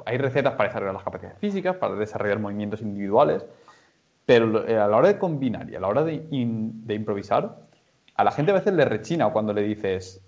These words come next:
"No, no, tú ya tienes estos dos. Sal ahí. A,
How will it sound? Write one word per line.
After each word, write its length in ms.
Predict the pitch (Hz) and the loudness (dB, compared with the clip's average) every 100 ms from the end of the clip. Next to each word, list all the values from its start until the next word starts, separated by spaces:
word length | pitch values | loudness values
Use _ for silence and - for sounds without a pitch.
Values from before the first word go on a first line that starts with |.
| - - - - _ _ - | -10 -10 -10 -18 _ _ -16
"No, 180 | 135 135 | 0 4
no, 240 | 165 127 - | 4 4 0
tú 80 | |
ya 160 | 156 165 | 2 2
tienes 240 | 151 131 | 2 -2
estos 300 | 123 - 117 | -4 -2 -2
dos. 280 | 117 95 - - _ _ _ _ _ _ | 0 -4 -6 -20 _ _ _ _ _ _
Sal 320 | - - 139 | -8 2 4
ahí. 240 | 127 113 - - - _ - | 4 0 -8 -20 -20 _ -2
A, 360 | 110 87 - | 0 0 -6